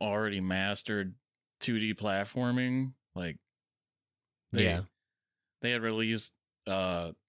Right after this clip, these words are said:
Speaker 1: Super Mario three and Super Mario World, and then they were like, "Let's, uh, let's go to another dimension," and they hit it out of the park their first
Speaker 2: Yeah.
Speaker 1: time. Whereas a lot of the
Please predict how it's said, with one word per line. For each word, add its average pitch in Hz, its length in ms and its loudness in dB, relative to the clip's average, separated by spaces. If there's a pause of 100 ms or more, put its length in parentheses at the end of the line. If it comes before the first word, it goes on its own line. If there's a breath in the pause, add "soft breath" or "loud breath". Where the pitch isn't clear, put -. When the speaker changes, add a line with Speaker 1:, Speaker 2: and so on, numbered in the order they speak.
(500)
Speaker 1:
Super 123 200 2
Mario 113 300 2
three 104 300 -2
and 101 100 -2
Super 104 220 -2
Mario 101 280 2
World, 95 480 0 (300)
and 98 140 -2
then 95 100 0
they 95 80 2
were 92 120 0
like, 85 320 -2 (200)
"Let's, 143 260 -2
uh, 147 400 0
let's 135 200 -2
go 147 160 0
to 135 100 2
another 123 320 2
dimension," 107 520 0
and 85 120 -2
they 95 440 -8 (260)
hit 120 260 -2
it 110 100 0
out 107 240 0
of 110 120 0
the 92 80 -2
park 107 500 -2 (240)
their 92 120 -2
first 104 320 2
Speaker 2:
Yeah. 87 60 2
Speaker 1:
time. 92 420 0 (500)
Whereas 151 360 2
a 135 60 0
lot 127 320 2
of 160 160 2
the 120 180 2